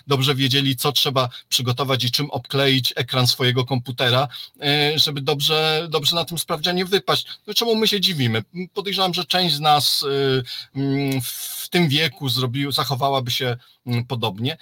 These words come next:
jednakże, y, trzeba też mieć świadomość tego, że nie zawsze to, to musiał być tylko efekt zwykłego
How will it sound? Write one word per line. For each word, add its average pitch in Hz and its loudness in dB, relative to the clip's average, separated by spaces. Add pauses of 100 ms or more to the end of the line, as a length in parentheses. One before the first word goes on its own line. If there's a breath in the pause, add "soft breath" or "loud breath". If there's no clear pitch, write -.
(140 loud breath)
jednakże, 143 -2 (260 loud breath)
y, 143 -6 (360)
trzeba 151 0
też 147 -2
mieć 170 -8
świadomość 151 -4
tego, 156 -6
że 170 -2 (260 loud breath)
nie 170 0
zawsze 180 0
to, 175 -2
to 175 -4
musiał 180 -2
być 170 -4
tylko 190 -8
efekt - -6
zwykłego 208 0